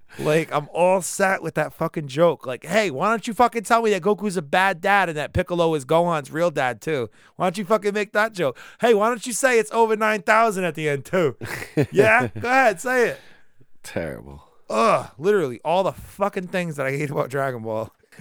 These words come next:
Speaker 1: I just said in the last sentence and a half. Uh, all right, unpopular Jimmy take opinion.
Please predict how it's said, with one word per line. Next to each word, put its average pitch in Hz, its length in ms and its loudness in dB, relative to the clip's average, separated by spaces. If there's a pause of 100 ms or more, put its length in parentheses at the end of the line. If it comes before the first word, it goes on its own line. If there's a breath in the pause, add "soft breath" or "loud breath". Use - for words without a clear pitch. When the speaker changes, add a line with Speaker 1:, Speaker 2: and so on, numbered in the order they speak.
(360 loud breath)
Speaker 1:
I 127 80 -2
just 127 180 -2
said 139 160 0
in 117 60 -6
the 117 80 -6
last 120 240 -4
sentence - 260 -10
and 110 80 -8
a 107 60 -10
half. 107 280 -10 (400 loud breath)
Uh, 135 360 2
all 156 120 0
right, 196 220 0 (300)
unpopular 170 580 -2
Jimmy 156 320 -4
take 170 460 -2
opinion. 160 800 -4